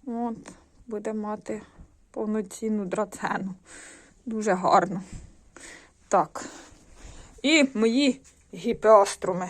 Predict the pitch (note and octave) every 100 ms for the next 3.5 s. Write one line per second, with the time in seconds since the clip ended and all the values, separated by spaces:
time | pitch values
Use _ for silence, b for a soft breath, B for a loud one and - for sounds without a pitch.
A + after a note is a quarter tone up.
0 | - F3+ F3+ - - G#3 G3 G3 G3 C4
1 | B3 - F#3 - G3 G3 - G3 F#3+ -
2 | F#3+ F#3 F#3 F#3+ G3 G3+ G3+ G#3+ F#3 F#3+
3 | F3+ F3+ F#3 C4 A#3